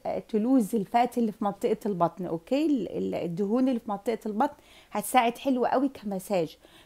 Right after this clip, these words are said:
بيبيعوها دلوقتي زي ما قلت لكم المساج، الزيت ال-، ال-، عشان البطن،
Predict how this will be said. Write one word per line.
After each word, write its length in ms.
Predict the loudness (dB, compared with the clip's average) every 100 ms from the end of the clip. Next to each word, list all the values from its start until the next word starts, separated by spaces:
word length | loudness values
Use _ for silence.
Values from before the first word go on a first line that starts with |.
| -2
بيبيعوها 440 | 2 4 6 6
دلوقتي 400 | 4 6 4 4
زي 120 | 0
ما 140 | 2 0
قلت 200 | 0 0
لكم 220 | 0 2
المساج، 500 | 2 0 0 0 0 -2 -2
الزيت 560 | 0 2 2 2 4
ال-، 320 | 2 4 2 2
ال-، 360 | 0 0 -4 -10 -20 -20 -10
عشان 380 | -6 0 2 2
البطن، 520 | 0 0 6 6 6